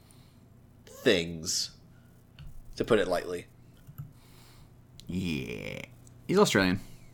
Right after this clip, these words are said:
Speaker 1: Okay, he is
Speaker 2: I was
Speaker 1: Australian.
Speaker 2: right.
Speaker 1: Excellent.
Speaker 2: Yeah. Uh, but,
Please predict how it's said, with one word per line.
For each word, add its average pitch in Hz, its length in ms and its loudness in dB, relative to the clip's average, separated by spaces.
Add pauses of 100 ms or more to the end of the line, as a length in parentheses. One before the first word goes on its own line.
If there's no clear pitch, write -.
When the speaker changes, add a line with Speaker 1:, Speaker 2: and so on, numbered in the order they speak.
(600)
Speaker 1:
Okay, 113 240 10
he 135 100 6
is 107 100 8
Speaker 2:
I 104 60 6
was 120 80 8
Speaker 1:
Australian. 92 220 2
Speaker 2:
right. - 40 2
Speaker 1:
Excellent. - 320 2 (640)
Speaker 2:
Yeah. 127 60 6
Uh, 117 320 10
but, 117 300 6